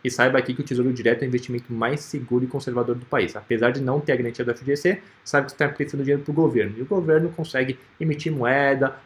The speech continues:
prolongar suas dívidas, então se o governo não te pagar, saiba que o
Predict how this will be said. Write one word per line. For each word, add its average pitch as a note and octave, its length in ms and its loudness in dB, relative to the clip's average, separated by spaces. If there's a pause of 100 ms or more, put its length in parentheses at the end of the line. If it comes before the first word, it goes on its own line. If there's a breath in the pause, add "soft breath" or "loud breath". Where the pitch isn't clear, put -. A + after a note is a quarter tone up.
(140)
prolongar C#3 460 6
suas A#2+ 240 0
dívidas, C3+ 460 2
então B2 960 0
se - 320 4
o E3 40 10
governo D3 320 10
não D3 160 4
te - 120 -10
pagar, C#3 560 4
saiba C3 340 2
que C#3+ 120 -4
o D3 140 -4